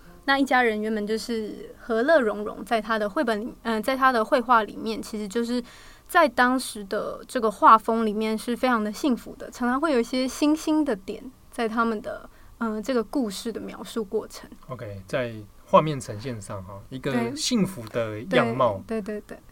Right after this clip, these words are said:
Speaker 1: 对。对，但是在一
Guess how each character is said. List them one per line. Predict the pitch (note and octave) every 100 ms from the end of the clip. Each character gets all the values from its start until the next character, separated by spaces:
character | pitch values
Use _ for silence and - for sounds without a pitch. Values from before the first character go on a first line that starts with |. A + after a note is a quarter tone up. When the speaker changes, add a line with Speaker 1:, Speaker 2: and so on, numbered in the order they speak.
| - - - - -
Speaker 1:
对。 | -
对， | - -
但 | D#4 C#4
是 | - D#4 C4 - - - - -
在 | C#4 C4+ A3+ -
一 | D4+